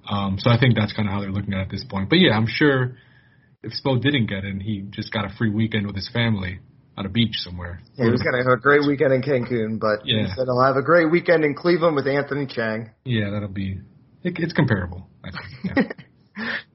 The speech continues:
Speaker 2: Uh, you can follow me on Twitter at D B Wilson two.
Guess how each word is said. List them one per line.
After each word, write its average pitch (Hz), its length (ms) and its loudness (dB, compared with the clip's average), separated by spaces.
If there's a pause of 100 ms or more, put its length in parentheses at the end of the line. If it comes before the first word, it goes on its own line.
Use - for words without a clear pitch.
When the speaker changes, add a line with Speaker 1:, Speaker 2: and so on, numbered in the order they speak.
(300)
Speaker 2:
Uh, 175 160 4
you 196 120 4
can 180 140 -2
follow 175 220 4
me 156 120 -4
on 147 100 -4
Twitter 139 320 -4
at 120 320 -6
D 127 80 -14
B 127 160 -8
Wilson 113 460 -8
two. 135 340 0